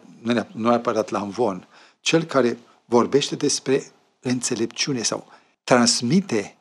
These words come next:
gânduri înțelepte, nu că vorbește, înțelepciunea este capacitatea, nu,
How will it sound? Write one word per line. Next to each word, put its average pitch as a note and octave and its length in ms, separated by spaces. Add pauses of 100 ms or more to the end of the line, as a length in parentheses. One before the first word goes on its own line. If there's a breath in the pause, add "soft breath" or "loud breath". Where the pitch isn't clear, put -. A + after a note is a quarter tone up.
(200)
gânduri B2+ 420
înțelepte, G2+ 680
nu A2+ 80
că A#2+ 140
vorbește, A#2+ 520
înțelepciunea C3+ 640
este C3+ 320
capacitatea, C#3 500
nu, C#3 200